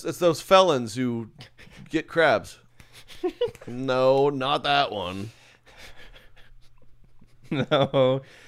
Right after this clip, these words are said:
Speaker 2: no, I don't like that show.
Speaker 1: Not that show. That one's blocked.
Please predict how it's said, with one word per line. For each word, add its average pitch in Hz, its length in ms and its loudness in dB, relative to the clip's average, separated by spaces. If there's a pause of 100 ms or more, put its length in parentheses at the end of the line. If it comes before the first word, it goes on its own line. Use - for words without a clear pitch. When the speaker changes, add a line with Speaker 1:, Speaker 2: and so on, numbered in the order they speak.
(320)
Speaker 2:
no, 123 600 2
I - 80 -4
don't 131 160 2
like 131 200 2
that 107 160 -4
show. - 320 -8 (160)
Speaker 1:
Not 147 320 -2
that 120 220 -2
show. 82 400 -6
That 90 160 -4
one's 104 160 -10
blocked. 95 380 -4